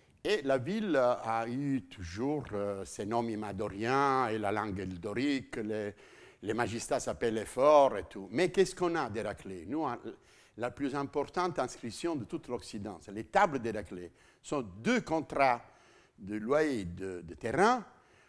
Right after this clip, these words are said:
au sanctuaire d'Athéna et au sanctuaire de Dionysos, avec tout le règlement, le contrat, la,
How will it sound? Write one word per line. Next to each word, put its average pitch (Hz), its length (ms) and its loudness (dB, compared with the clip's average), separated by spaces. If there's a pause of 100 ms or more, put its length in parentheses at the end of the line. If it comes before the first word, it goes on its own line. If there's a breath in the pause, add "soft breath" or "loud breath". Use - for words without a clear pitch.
(140 soft breath)
au 165 200 4
sanctuaire 147 480 2
d'Athéna 127 540 0 (280)
et - 40 -2
au 160 80 2
sanctuaire 160 460 2
de 123 240 -4
Dionysos, 123 800 0 (420)
avec 180 420 4
tout 220 140 -2
le 165 180 8
règlement, 165 640 6
le 135 100 4
contrat, 151 680 6
la, 131 260 2